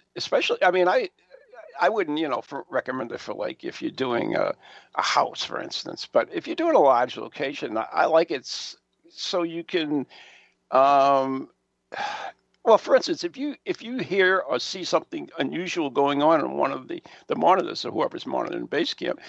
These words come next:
then they can, uh, contact the closest team or a team and, and, and get 'em into that location to, just to see if, if they can explain what was going on or, or they catch what was going on as far as, you know, whatever it is.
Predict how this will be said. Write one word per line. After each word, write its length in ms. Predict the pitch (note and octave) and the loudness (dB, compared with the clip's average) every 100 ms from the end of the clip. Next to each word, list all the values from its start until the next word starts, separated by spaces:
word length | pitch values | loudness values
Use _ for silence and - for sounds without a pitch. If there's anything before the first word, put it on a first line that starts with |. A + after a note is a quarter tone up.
| - - - _ - | -18 -20 -20 _ -18
then 380 | G3+ G3+ G3 F#3 - - | 2 4 6 2 -4 0
they 180 | D#3+ F#3 | 4 6
can, 380 | G3+ E3+ D#3+ D3+ _ _ _ | 6 4 2 -4 _ _ _
uh, 460 | - C#3 C3+ C3 B2+ A#2+ D3 | 0 2 4 4 2 -2 -10
contact 640 | - F3+ D#3+ E3+ D#3 - - _ _ | 0 2 2 2 0 0 -10 _ _
the 80 | D3+ | -10
closest 480 | - C3 - - - | -6 -6 -6 -8 -6
team 220 | D3+ - | -4 -2
or 200 | - - | 0 0
a 300 | - - C#2 | -2 -4 -4
team 360 | - C#2+ C2 D#2 | -4 -2 0 0
and, 160 | - - - - _ - | 0 -4 -20 -20 _ -2
and, 220 | E3 D#3 | -2 -2
and 200 | F3+ D3+ | 0 4
get 180 | E3 D#3+ | 6 6
'em 140 | D#3+ | 4
into 240 | D#3 E3 D3+ | 2 0 0
that 220 | D3 D#3 | 0 2
location 560 | D3+ - F3+ F4 D3 | -2 0 -2 0 -4
to, 120 | A#2+ A#2+ | -6 -6
just 280 | - C3 - | -6 -4 -4
to 60 | |
see 240 | - D3 C3+ | -4 -2 -4
if, 340 | - - - - | -4 -12 -20 -6
if 180 | C#3 - | -6 -2
they 160 | C#3+ C3+ | -2 -2
can 200 | C3+ B2+ | -2 -2
explain 600 | C3 - C3+ C#3 C#3+ B2+ | -2 -2 0 0 0 -2
what 120 | B2 | -4
was 140 | C3+ | -4
going 300 | - C#2+ B1+ | 0 2 2
on 260 | A#1+ A#1+ F#2 | 2 4 4
or, 160 | - - | 4 4
or 180 | C3 | 2
they 120 | A#2+ - | 0 -2
catch 340 | - C#3+ - | -4 -4 -4
what 100 | - | -8
was 120 | - D#2 | -6 -4
going 280 | A#1 G#1+ | -4 -4
on 180 | A#1+ A#1+ | -4 -4
as 120 | C2+ | -4
far 300 | - - A#1+ | -2 0 0
as, 300 | A#1+ - - - | 0 -4 -8 -6
you 120 | F2 | -4
know, 120 | - - | -4 -4
whatever 400 | - D3+ F3 - | 2 4 4 0
it 140 | - | -10
is. 180 | - - | -14 -16